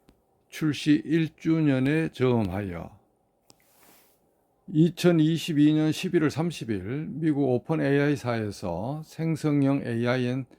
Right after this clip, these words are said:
챗지피티 삼 점 오 버전을 세계 최초로 발전, 발표했다. 물론 이 기술은 하늘에서 갑자기 떨어진 것은 아니고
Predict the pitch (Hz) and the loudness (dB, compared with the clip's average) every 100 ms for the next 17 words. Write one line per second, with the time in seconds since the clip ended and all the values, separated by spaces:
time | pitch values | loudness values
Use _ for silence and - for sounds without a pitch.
0 | _ _ _ _ - 160 156 _ - 147 | _ _ _ _ -4 -4 -4 _ -6 -4
1 | - 151 - 143 - 180 185 175 139 131 | 0 0 0 -2 0 -4 -2 0 2 2
2 | 117 135 123 127 123 117 143 143 143 - | 2 0 0 -2 -4 -4 -4 -2 -2 -4
3 | 180 - 185 165 104 101 - 113 113 - | -8 -6 -4 -2 -2 -4 -4 -6 -6 -10
4 | _ _ - 127 - 135 98 - 95 85 | _ _ -2 0 0 -2 -2 -4 -6 -6
5 | - _ _ _ _ _ _ 147 160 160 | -10 _ _ _ _ _ _ 0 4 4
6 | 160 160 165 160 - 165 107 110 143 139 | 2 0 -2 -4 -2 0 0 0 -6 -8
7 | - 175 156 123 120 120 120 175 175 139 | -6 -2 0 0 -2 -4 -4 0 0 0
8 | 156 147 139 156 147 156 156 110 98 123 | 0 0 0 0 -2 -2 -2 -2 -2 -4
9 | 110 87 120 | -4 -6 -6